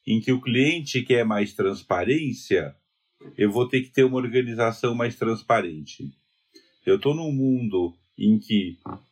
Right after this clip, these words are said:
o cliente tá mais preocupado em conveniência e atendimento, a minha organização tem que estar focada em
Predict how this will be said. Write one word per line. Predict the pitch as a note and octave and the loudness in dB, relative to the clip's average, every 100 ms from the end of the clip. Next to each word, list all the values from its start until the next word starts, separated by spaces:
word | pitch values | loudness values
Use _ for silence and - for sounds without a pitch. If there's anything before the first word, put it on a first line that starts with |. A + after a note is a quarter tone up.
| _ | _
o | G#2+ | -4
cliente | G#2 A#2 C#3 F3 - B2+ | 0 2 2 0 -6 -2
tá | C3 A#2 | 0 2
mais | A2+ A#2 G#2+ - | 0 -2 -2 -6
preocupado | - B2 A2 A2+ G#2 A2 G#2+ G2+ F#2+ E2+ - | -2 0 0 -4 -2 0 2 0 0 -2 -4
em | G2+ F#2+ D2+ - _ _ | -2 -2 -4 -16 _ _
conveniência | - B2+ A2+ A2+ G#2 B2 C#3 B2+ - G#2+ F#2+ | 2 2 4 2 2 2 2 0 0 -2 0
e | G2+ | -4
atendimento, | G2 G#2 F2 F2 G#2+ D#3+ C3 - E2+ D2+ _ - | 0 -2 -2 -4 -2 0 -2 -2 -4 -4 _ -4
a | F2 | 0
minha | G#2 A#2 | 2 2
organização | A2+ B2 A2+ A2+ G#2+ - C3 | 2 0 0 -2 -2 0 0
tem | C3 C3 | 2 -2
que | B2+ | -2
estar | - B2+ | -2 -2
focada | - A#2 - A#2 A#2 A#2 | 0 -6 0 0 0 -4
em | A2 | -8